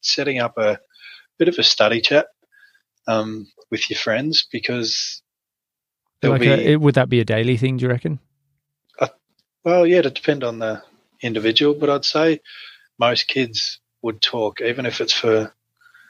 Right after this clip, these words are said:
Speaker 1: one minute at recess, about the subject they just had, or
Speaker 2: Yeah.
Speaker 1: about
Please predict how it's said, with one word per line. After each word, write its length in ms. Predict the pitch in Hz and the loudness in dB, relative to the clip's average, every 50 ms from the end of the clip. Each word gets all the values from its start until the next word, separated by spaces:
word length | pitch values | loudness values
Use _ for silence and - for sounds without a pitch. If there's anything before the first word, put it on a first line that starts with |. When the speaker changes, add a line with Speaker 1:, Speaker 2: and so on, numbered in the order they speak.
| - _ _ _ _ _ _ _ _ _ | -20 _ _ _ _ _ _ _ _ _
Speaker 1:
one 220 | - 117 113 113 | -6 -6 -4 -4
minute 340 | 113 117 113 113 110 - - _ _ | -4 -4 -2 -2 -2 -2 -6 _ _
at 140 | - 117 113 | -4 -2 0
recess, 680 | 117 120 117 113 - - 113 110 117 113 - - - - - _ _ _ _ _ _ _ _ _ _ _ _ _ - | 0 2 2 2 2 4 4 4 4 2 0 -4 -6 -8 -12 _ _ _ _ _ _ _ _ _ _ _ _ _ -4
about 380 | - 110 113 117 113 110 110 - - _ _ _ - | -4 0 2 4 4 4 4 0 -4 _ _ _ -4
the 60 | 110 | -2
subject 500 | - - 120 113 113 - 120 110 - - | 0 2 2 2 0 -2 -6 -6 -6 -8
they 80 | - 104 | -10 -8
just 240 | 101 107 98 - - | -6 -6 -6 -8 -8
had, 220 | - 110 104 104 | -6 -6 -6 -6
or 200 | 123 - - 107 | -8 -8 -4 -2
Speaker 2:
Yeah. 200 | 120 113 104 90 - _ - - - - - - - _ - | 0 0 -2 -4 -8 _ -20 -20 -20 -20 -20 -20 -20 _ -4
Speaker 1:
about 400 | - 110 117 113 113 120 - | 0 2 4 4 4 2 0